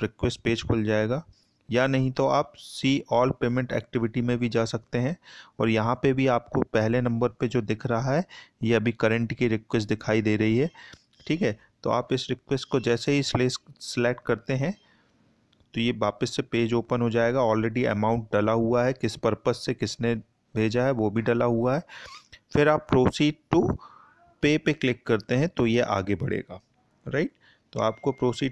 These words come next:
to pay करना है। जैसे ही आप proceed to pay करते हो तो ये आपका यूपीआई का पिन पूछता है, जो आपने यूपीआई अकाउंट बनाते समय पिन रजिस्टर्ड किया था।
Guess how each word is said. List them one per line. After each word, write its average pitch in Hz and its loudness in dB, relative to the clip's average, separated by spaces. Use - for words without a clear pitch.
to 135 -2
pay 127 2
करना 131 -2
है। 156 -4
जैसे 131 2
ही 156 4
आप 160 0
proceed 139 4
to - 2
pay 135 0
करते 131 0
हो 139 2
तो 156 -2
ये 139 4
आपका 120 2
यूपीआई 123 2
का 135 -2
पिन 120 -4
पूछता 110 -2
है, 120 0
जो 120 -2
आपने 110 -2
यूपीआई 107 -2
अकाउंट 110 -4
बनाते 101 -2
समय 110 -4
पिन 104 -4
रजिस्टर्ड 104 -2
किया 101 -2
था। 147 -4